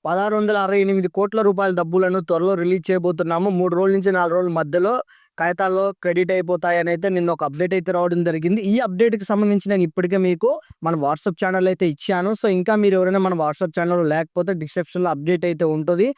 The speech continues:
అంటే ఏ అప్‌డేట్ వచ్చినా కానీ వెంటనే అందులో అయితే పోస్ట్ చేయడం జరుగుతుంది. So ఒకవేళ మీరు ఇంకా జాయిన్ అవ్వకపోతే జాయిన్ అవ్వండి. So ఇప్పుడు ఈ కరువు పనికి సంబంధించి డబ్బులు అనేది మనం ఆన్‌లైన్‌లో పేమెంట్ ఏమైనా చెక్ చేసుకునే ప్రాసెస్ ఉందా?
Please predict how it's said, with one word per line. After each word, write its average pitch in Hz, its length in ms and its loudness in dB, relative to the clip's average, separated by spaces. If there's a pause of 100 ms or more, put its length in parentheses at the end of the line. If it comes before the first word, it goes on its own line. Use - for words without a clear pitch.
(160)
అంటే 170 240 0 (200)
ఏ 190 160 4
అప్‌డేట్ 208 380 0
వచ్చినా 202 260 0
కానీ 202 180 0
వెంటనే 185 380 -2
అందులో 180 240 0
అయితే 180 200 -2
పోస్ట్ 160 260 -2
చేయడం 185 260 2
జరుగుతుంది. 190 460 0 (340)
So - 120 -2
ఒకవేళ 220 280 2
మీరు 196 200 4
ఇంకా 185 260 0
జాయిన్ 180 320 0
అవ్వకపోతే 175 420 -2
జాయిన్ 156 300 0
అవ్వండి. 135 320 -2 (340)
So - 160 -4
ఇప్పుడు 254 380 -2 (240)
ఈ 220 140 -2
కరువు 220 280 0
పనికి 254 240 -2
సంబంధించి 240 460 2
డబ్బులు 175 360 0
అనేది 233 220 2
మనం 214 240 2
ఆన్‌లైన్‌లో 208 520 2
పేమెంట్ 185 400 0
ఏమైనా 180 280 0
చెక్ 147 240 -4
చేసుకునే 180 380 -2
ప్రాసెస్ 143 460 -4
ఉందా? 123 260 -2